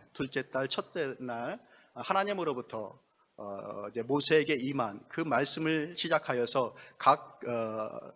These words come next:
그 종족, 어, 그 지파별로 숫자를 세워서 진을 짜는 그 일로 시작되어집니다. 그 일이 있기 이전에 이미, 아, 이스라엘은 어느 정도, 어, 이렇게 조직을 세웁니다. 십 부 장, 백 부 장 하면서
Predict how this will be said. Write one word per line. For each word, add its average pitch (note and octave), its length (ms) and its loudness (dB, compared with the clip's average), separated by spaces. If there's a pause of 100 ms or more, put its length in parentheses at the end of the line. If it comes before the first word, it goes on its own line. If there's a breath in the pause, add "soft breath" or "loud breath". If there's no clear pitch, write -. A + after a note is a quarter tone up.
그 A#2 220 -6
종족, D3+ 420 -2
어, A2+ 640 -2
그 B2+ 80 -2
지파별로 D3 560 4
숫자를 G3+ 460 2
세워서 B2+ 520 0 (280 loud breath)
진을 G3+ 500 6
짜는 A2+ 500 -2
그 - 140 -2
일로 C3+ 240 2
시작되어집니다. A#2+ 920 0
그 F#3 120 2
일이 F3+ 360 0
있기 D3+ 260 -4
이전에 C3+ 420 2
이미, C3+ 400 -2 (460 loud breath)
아, A2+ 640 -6
이스라엘은 D3 600 4
어느 C3+ 260 4
정도, D3 800 4 (200)
어, A2+ 140 -8
이렇게 G#2+ 680 -4
조직을 D3+ 800 0 (100)
세웁니다. A2+ 720 -2
십 - 300 -4
부 C#3+ 100 -6
장, B2+ 260 2
백 - 220 -4
부 C3+ 100 -4
장 A#2+ 200 0
하면서 C3+ 640 2